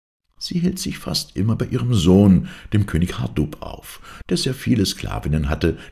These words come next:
denen sie Unterricht erteilt und die sie, je nachdem sie ihr gefielen, ihrem Sohn empfahl. Dieser begab sich nach seiner Mutter Abreise zu Feridun und stellte ihm die Gefahr vor,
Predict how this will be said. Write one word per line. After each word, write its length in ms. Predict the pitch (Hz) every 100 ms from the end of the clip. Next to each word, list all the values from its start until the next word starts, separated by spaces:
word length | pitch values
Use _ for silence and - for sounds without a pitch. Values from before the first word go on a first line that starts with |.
| -
denen 280 | 101 107
sie 200 | 87 87
Unterricht 580 | 82 71 62 - - -
erteilt 520 | 50 - - 80 139 -
und 240 | - -
die 80 | -
sie, 580 | 85 69 82 131 - - -
je 140 | 73
nachdem 340 | 64 - 62
sie 120 | 64 -
ihr 120 | 85
gefielen, 640 | 92 - 80 107 135 151 - - -
ihrem 180 | - 110
Sohn 360 | 131 67 60 62
empfahl. 600 | - 107 - - - - _ _ _ _ _ _ _ _ _ _ _
Dieser 280 | - 64 -
begab 320 | - - -
sich 180 | - -
nach 100 | -
seiner 240 | - 87
Mutter 360 | 71 85 - -
Abreise 500 | - - 69 82 90
zu 140 | -
Feridun 760 | 73 - 64 60 50 53 78 76 - - -
und 100 | -
stellte 380 | - 85 107 -
ihm 200 | - 104
die 80 | -
Gefahr 540 | - - - 69 65
vor, 480 | 64 - 50 60 78